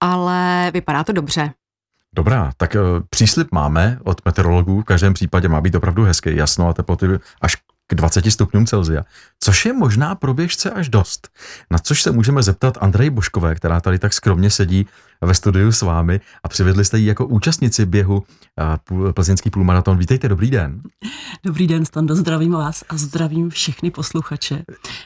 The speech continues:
Speaker 3: Běžce, kteří pravděpodobně v téhle chvíli budou v práci, takže nás neposlouchají, ale hlavně fandíky,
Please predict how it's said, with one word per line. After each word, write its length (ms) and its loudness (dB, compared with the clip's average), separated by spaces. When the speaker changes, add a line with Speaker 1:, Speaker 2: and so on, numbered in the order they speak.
Speaker 3:
Běžce, 720 0
kteří 320 -6
pravděpodobně 720 -2
v 40 -8
téhle 240 0
chvíli 220 -2
budou 200 0
v 80 -6
práci, 300 -4
takže 220 -2
nás 180 0
neposlouchají, 720 -4
ale 160 0
hlavně 340 2
fandíky, 600 -2